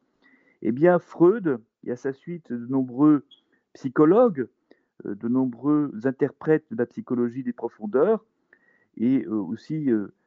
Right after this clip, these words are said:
évidemment, incroyantes, vont traduire ces états mystiques, cette vie intérieure, cette vie surnaturelle, par,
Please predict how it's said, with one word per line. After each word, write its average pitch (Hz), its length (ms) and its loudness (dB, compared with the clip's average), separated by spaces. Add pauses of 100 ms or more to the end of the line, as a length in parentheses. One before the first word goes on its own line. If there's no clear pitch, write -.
(120)
évidemment, 117 500 2
incroyantes, 123 680 -2 (420)
vont 135 280 2
traduire 165 640 0 (280)
ces 131 280 -8
états 131 140 -2
mystiques, 123 500 -2
cette 135 200 -6
vie 123 240 -2
intérieure, 120 640 -2
cette - 240 -6
vie 113 180 -6
surnaturelle, 123 680 -2 (680)
par, 180 380 4